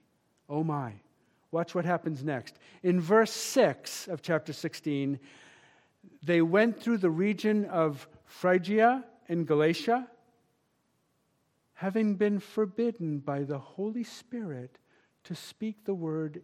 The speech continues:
in Asia. Not forever, but for now. And when they came up to Mysia, they atten-, attempted to go into Bithynia, but the Spirit of Jesus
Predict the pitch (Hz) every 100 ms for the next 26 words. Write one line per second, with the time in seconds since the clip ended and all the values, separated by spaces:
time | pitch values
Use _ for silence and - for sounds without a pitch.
0 | _ 151 143 156 170 165 135 101 104 _
1 | _ _ _ _ _ _ _ _ - 208
2 | 277 - 349 302 185 151 190 - _ _
3 | _ _ - 165 - 220 220 143 101 _
4 | _ _ _ _ _ _ _ _ _ _
5 | _ _ - - 214 214 240 262 254 247
6 | - 247 254 247 233 220 214 220 - 214
7 | 196 214 277 - 156 127 180 _ _ _
8 | _ _ _ - 208 208 - 254 - -
9 | 190 - - 294 269 190 185 185 196 196
10 | 175 165 - 240 330 185 147 208 - _
11 | _ _ _ _ _ _ _ - 220 226
12 | 214 - 220 214 208 170 247 285 - 143
13 | 127